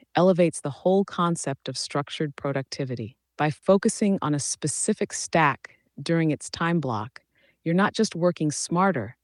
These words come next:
you're working in a way that's tailored to your priorities and schedule. It's a productivity one-two punch that can really make a difference. Trevor, it's been enlightening discussing task stacks with you.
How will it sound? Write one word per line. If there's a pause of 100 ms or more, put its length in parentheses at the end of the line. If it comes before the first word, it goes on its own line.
(300)
you're
working
in
a
way
that's
tailored (200)
to
your
priorities
and
schedule. (140)
It's
a
productivity
one-two
punch (280)
that
can
really
make
a
difference. (500)
Trevor, (180)
it's
been
enlightening
discussing
task
stacks
with
you.